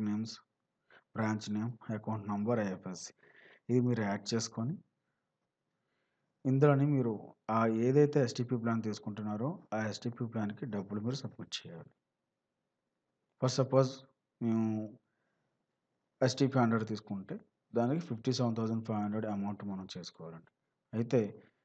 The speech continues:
ఎప్పుడైతే మనం ఈ బ్యాంక్ అకౌంట్ డబ్బులు మనం ట్రాన్సాక్ట్ చేస్తామో దాని రిఫరెన్స్ నంబర్, యూటీఆర్ నంబర్ కంపల్సరీగా నోట్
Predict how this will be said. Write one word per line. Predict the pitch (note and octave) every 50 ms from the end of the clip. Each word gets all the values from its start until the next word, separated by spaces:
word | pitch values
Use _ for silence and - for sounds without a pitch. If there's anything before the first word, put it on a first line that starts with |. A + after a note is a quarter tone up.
| _ _
ఎప్పుడైతే | A2+ A2+ A2+ - C#3 D3+ D#3 D3+ E3+ D#3+ D3+ D3
మనం | C3+ B2+ B2 A#2 G#2 - - - G#2 G#2+
ఈ | A2 G#2 G2 -
బ్యాంక్ | A2+ A2+ B2+ C3+ C3+ C3+ C3 B2
అకౌంట్ | A#2+ - A#2+ A#2+ A#2+ A#2 A#2 A#2+ - - - _ _ _ G#2+ G#2+
డబ్బులు | A2 G2+ G#2 A#2 A#2 A2+ A2 G#2+ G#2+ - - G#2+
మనం | G#2 G2+ G#2 G#2 G2+ - -
ట్రాన్సాక్ట్ | G#2 G2+ G2+ G2+ A2 G#2+ G#2+ - G#2+
చేస్తామో | G#2 G#2 - A2 G#2+ G#2+ G#2 F#2+ F2+ - - _ _ _ _ _ _ _ _ _ _ _
దాని | G#2+ A#2 A#2 A2 G2+ G2+
రిఫరెన్స్ | - - B2+ C#3 C3+ C3+ A#2+ A2
నంబర్, | G#2 G2 F#2+ F#2 F2+ F2 - - _ _ _ A2
యూటీఆర్ | A#2 A#2+ C3+ C3 B2+ A#2+ A2+ A2
నంబర్ | G#2 G2 A#2 C3 B2+ -
కంపల్సరీగా | A2 G#2 G#2 A2+ A2 - - G#2+ G#2+ A#2 B2+ A2
నోట్ | G2+ G2 F#2+